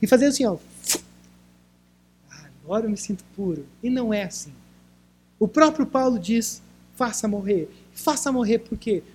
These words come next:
Porque o pecado na nossa vida é uma coisa muito séria. Um puritano chamado Joe Owen, ele tem um livro famosíssimo que se resume numa única frase, que ele diz assim, "Ou você mata o pecado,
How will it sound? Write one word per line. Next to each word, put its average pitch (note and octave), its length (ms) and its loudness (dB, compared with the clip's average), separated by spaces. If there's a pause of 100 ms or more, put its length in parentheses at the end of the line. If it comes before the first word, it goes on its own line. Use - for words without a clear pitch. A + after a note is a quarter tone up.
Porque C4 220 -2
o C4+ 60 2
pecado B3+ 440 2
na A3+ 120 6
nossa A3+ 260 2
vida G3+ 220 0
é A3 40 4
uma G#3 100 0
coisa A3+ 220 2
muito A3+ 340 0
séria. D3+ 420 -6 (1300)
Um A#3+ 100 8
puritano D4+ 480 8
chamado C4 340 6
Joe A#3 200 12
Owen, A#3 420 10
ele A3 140 6
tem B3+ 200 2
um A#3+ 120 6
livro A#3+ 280 6
famosíssimo B3 680 2
que A#3 100 -6
se A#3 140 0
resume A#3 340 2
numa B3 220 -2
única C#4 380 -2
frase, F#3 460 -6 (640)
que - 80 -4
ele B3+ 140 8
diz A3 160 0
assim, A3 460 2 (680)
"Ou E4+ 340 12
você C#4+ 380 4
mata C#4 580 6
o B3+ 120 6
pecado, A#3 760 2